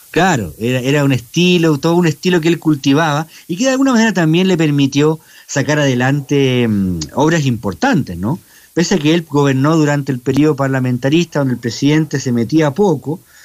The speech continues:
pero desde lejos, con esta, con este estilo tan particular, Barros Luco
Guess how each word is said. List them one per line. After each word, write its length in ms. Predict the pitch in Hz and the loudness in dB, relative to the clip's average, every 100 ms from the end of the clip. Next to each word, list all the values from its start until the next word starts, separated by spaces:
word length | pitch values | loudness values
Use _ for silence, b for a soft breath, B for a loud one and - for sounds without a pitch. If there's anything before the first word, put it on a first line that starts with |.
| B - | B -4
pero 200 | 151 151 | 0 0
desde 260 | 147 143 | 0 0
lejos, 540 | 160 240 - 190 214 b b b b | 0 0 -2 -6 -6 b b b b
con 120 | 127 | -2
esta, 320 | 170 - 180 123 | -2 0 -4 0
con 140 | 147 | 0
este 180 | 180 185 | 0 -2
estilo 540 | 135 _ 262 247 165 | -6 _ 0 2 2
tan 180 | 147 156 | 2 -2
particular, 800 | 147 139 135 139 143 156 139 147 | -2 -4 -6 -4 0 2 2 0
Barros 320 | 123 147 160 | -2 -2 0
Luco 440 | 190 175 135 147 | 0 0 0 -2